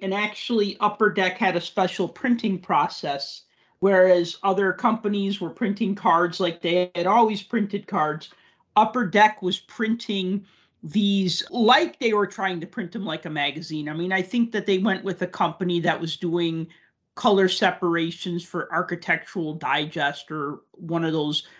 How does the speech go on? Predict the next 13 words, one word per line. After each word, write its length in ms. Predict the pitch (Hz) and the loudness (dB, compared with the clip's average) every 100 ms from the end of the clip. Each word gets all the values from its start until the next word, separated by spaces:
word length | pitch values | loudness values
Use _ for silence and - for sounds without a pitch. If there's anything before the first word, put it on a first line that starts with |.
| _ _ | _ _
popular 600 | - 214 208 208 185 175 | 0 2 2 0 4 2
high 240 | 175 180 | 2 0
quality 640 | 175 - - 180 175 170 160 | 0 -2 0 2 0 -4 -4
magazines 800 | 160 165 165 139 170 170 160 185 | -4 -2 -4 -6 -4 -4 -4 -6
of 260 | 160 135 | -8 -8
the 80 | 123 | -10
time. 380 | 131 175 113 110 | -2 0 0 -2
So, 160 | - 175 | -4 -2
I 40 | |
mean, 220 | 170 165 - _ | -2 -4 -8 _
they 140 | - 330 | 2 4
really 320 | 339 311 247 | 4 2 0
raised 540 | 190 208 220 190 - | 2 2 2 -4 -10